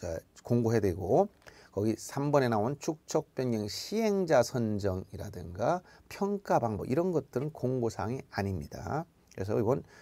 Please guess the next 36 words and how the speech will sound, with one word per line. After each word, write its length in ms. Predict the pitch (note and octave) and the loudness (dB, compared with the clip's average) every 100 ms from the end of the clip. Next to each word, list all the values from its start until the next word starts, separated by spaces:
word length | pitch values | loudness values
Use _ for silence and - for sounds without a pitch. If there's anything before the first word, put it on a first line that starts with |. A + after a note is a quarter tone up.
| - _ | -20 _
상당히 440 | - B2+ B2 A#2 | -4 -2 0 0
세부적으로 580 | - E3 D#3+ D3+ C#3 C3+ | -2 -4 -2 -2 0 -2
조금 320 | - D3+ E3+ | -4 -2 0
더 100 | D#3+ | 0
들어간 380 | - A#2 A2 A#2 | 2 4 4 2
문제입니다. 580 | G2+ E2 - - - - | -2 -4 -8 -12 -18 -18
삼십일 560 | - G#2 G#2 - B2+ A2+ | -10 -6 -6 -4 -2 2
회 240 | F2+ E3 - _ | 2 0 -6 _
작년에, 520 | - F#2+ G2 G#2+ E3 D#3+ - - _ | -6 -4 -2 0 -2 -4 -20 -20 _
에, 160 | - D#2 | -12 -8
나왔던 480 | C#2+ C#2+ - C#3 C3 | -8 -8 -4 -4 -2
부분이고요. 520 | F#2+ F2 F2 A2+ F#3+ _ _ | -4 -6 -4 -6 -6 _ _
그다음 200 | G#2+ G2+ | -2 0
이십팔 360 | B2 - F3 E3 | 0 0 4 6
번 220 | A2+ E3+ - - - - | 6 2 -6 -20 -20 -6
청산금이 640 | - D#3 D3+ C#3+ C3+ C3 | 0 4 6 4 4 4
납부고지 500 | A2+ A2+ - E3 E3+ | 6 4 2 0 6
받은 220 | E3 D3 C#3 | 10 10 8
자는 200 | A#2 F#2+ | 4 4
그 120 | A#2+ | -2
고지를 580 | - - B2 D3+ F3 D3+ | -2 2 4 6 4 4
받은 420 | - G2+ A#2+ C3+ | 0 0 0 2
날로부터 440 | C#3 C3+ C3 C3+ - | 2 2 0 -2 -2
일 200 | A#2+ B2+ | 0 2
년 120 | D3+ | 2
내 100 | D3 | 0
청산금을 600 | C3 C#3 C3 B2+ B2 B2 | -2 -4 -2 -2 0 -2
소관청에 360 | A#2 B2 A2+ G#2+ | 0 0 0 0
내야 160 | G#2 A2+ | 2 4
한다 200 | G#2+ G2+ | 4 0
했는데 380 | G2 G#2 D#3+ E3+ - - _ | 0 0 0 0 -14 -20 _
납부나 540 | G#2+ A#2+ - B2+ A2+ | 2 2 2 0 0
지급은 340 | - G#2 G2 F#2+ | 2 0 0 -2
전부 300 | C3+ D#3+ D#3 | -4 -2 -2
다 60 | - | 2
육 200 | A#2 | 0